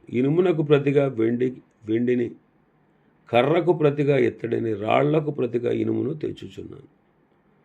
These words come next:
సమాధానమును నీకు అధికారులుగాను, నీతిని నీకు విచారణకర్తలుగాను నియమించుచున్నాను." సొలొమోను కాలంలో వరే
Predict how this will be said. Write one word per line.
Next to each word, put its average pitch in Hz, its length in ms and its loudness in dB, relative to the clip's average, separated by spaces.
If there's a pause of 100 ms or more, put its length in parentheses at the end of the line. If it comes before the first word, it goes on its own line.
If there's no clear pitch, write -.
(160)
సమాధానమును 143 1080 4 (260)
నీకు 123 240 2
అధికారులుగాను, 123 840 2
నీతిని 180 640 0
నీకు 156 260 0
విచారణకర్తలుగాను 123 1200 -2 (1000)
నియమించుచున్నాను." 107 1160 -4 (400)
సొలొమోను 180 480 6
కాలంలో 143 460 0
వరే 110 340 -4